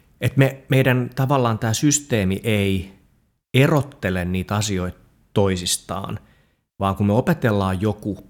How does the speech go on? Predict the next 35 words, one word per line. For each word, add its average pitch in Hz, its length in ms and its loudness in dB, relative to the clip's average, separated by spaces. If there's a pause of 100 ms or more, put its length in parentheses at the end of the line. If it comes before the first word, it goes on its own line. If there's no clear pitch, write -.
(280)
taito, 98 560 -2 (760)
niin 104 200 0
s-, - 260 -6
sen 107 320 -2
taidon, 110 680 0 (1700)
sen 117 220 2 (100)
taidon 131 380 2
mukana 110 580 2
tulee 92 500 -2
se 92 180 -4 (140)
tila, 160 420 0 (220)
jossa 95 280 -4
me 92 120 -4
opetellaan - 640 -6
se. 110 80 -12 (180)
Jos - 160 -2
me 107 100 -2
opetellaan 107 560 0
joku 98 220 -2
asia, 107 400 -2 (400)
niin 107 380 2
vaikka - 220 -6
soittaminen. - 580 -4 (1080)
Jos 98 140 0
sulla 95 140 4
on 90 60 2
soitoopettaja, 95 880 -2
mä 98 60 -8
otan 92 140 -8
tämmöisen 90 220 -4
esimerkin, 87 440 -6
jos 98 100 -6
sulla 92 140 -4
on 90 40 -4
soitonopettaja, 95 880 -2